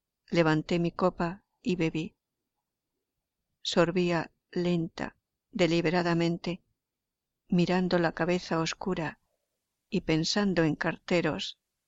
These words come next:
escarabajos azules y adioses que no son adioses. Dios mío,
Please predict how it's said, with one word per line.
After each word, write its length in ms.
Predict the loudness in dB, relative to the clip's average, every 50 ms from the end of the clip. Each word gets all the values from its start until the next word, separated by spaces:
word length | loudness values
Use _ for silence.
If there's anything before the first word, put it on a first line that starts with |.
| _ _ _
escarabajos 840 | -4 -2 -2 -2 -2 -4 -4 -2 -2 0 0 0 0 -2 -2 -2 -2
azules 520 | -4 -4 -4 -6 -4 -4 -4 -4 -6 -8 _ _ _ _ _ _ _ _ _ _ _ _ _ _ _ _
y 140 | 0 2 2
adioses 800 | 2 0 -2 -2 0 0 0 0 -2 -4 -4 -4 -4 -6 -8 _ _
que 140 | -2 0 0
no 180 | 0 0 0
son 320 | -2 -2 -2 -2 -4 -4 -4
adioses. 720 | -6 -8 -10 -10 -8 -8 -8 -10 -10 -10 -12 -12 -14 _ _ _ _ _ _ _ _ _ _ _ _ _ _ _ _ _ _ _ _ _ _ _ _ _ _ _ _ _ _ _ _ _ _ _ _ _ _ _ _ _ _ _ _ _ _ _ _ _ _ _ _ _ _ _ _ _ _ _ _ _ _ _ _ -2
Dios 320 | 0 0 0 0 0 -2
mío, 400 | -2 -2 -2 -2 -4 -6 -8 -10